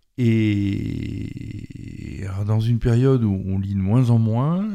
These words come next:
dans une période où la littérature fait un petit peu, euh, un peu dépasser, je trouve que c'était, c'est, de la même manière, c'était prophétique. Il faut se souvenir qu'il était prof de littérature.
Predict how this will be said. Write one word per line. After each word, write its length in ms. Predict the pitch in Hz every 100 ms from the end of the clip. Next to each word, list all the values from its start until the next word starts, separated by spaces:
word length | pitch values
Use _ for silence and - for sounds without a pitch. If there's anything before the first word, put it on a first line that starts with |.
| -
dans 140 | 117
une 220 | 113 120
période 600 | 117 110 113 120 123 123 107
où 360 | 101 104 104 101
la 100 | 104
littérature 680 | 113 117 113 110 - 127
fait 140 | - 104
un 100 | 104
petit 140 | -
peu, 460 | - 120 110 107 107
euh, 360 | 107 101 113 113 113 - - - -
un 100 | 101
peu 120 | 117
dépasser, 420 | 107 107 113 110
je 60 | 104
trouve 160 | 185 175
que 100 | 127
c'était, 460 | 123 - 135 127
c'est, 300 | 127 - 131
de 60 | 123
la 80 | 135
même 120 | 175
manière, 220 | 190 214
c'était 140 | 196 160
prophétique. 400 | 175 214 175 -
Il 100 | 139
faut 140 | 175
se 120 | 180 175
souvenir 340 | 190 226 233
qu'il 160 | 151 147
était 220 | 147 202
prof 340 | - 202 196
de 60 | 180
littérature. 640 | 160 165 156 - 160 -